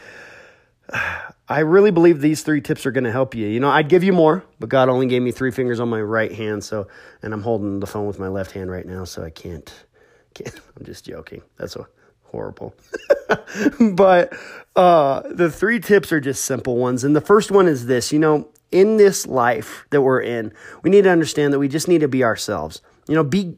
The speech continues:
who God created us to be. Don't put on the masks. Don't put on the personas that, that you think people need to see. Just be you. Because God made you to be unique. See, in the Bible, it says that God created us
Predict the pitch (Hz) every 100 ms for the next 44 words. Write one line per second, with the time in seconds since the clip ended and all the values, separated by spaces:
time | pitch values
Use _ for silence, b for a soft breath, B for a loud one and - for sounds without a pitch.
0 | 156 185 135 139 131 131 127 - 135 127
1 | 113 110 104 - 95 107 87 B - 175
2 | 185 190 208 208 185 139 131 151 - -
3 | - B B B 147 170 185 - 185 175
4 | 170 170 165 160 151 B _ - 160 -
5 | 147 139 139 139 127 131 120 B B -
6 | 127 143 127 - 151 143 - - 135 139
7 | 131 123 - 123 - - - 262 185 247
8 | 175 92 _ b b b b b b b
9 | b - 190 220 190 156 139 190 220 214
10 | 190 175 143 123 180 170 135 117 - 143
11 | 143 151 139 135 135 - - b b -
12 | 202 196 190 160 160 190 185 156 - 175
13 | 143 147 135 151 165 180 156 - 156 151
14 | 143 139 139 131 -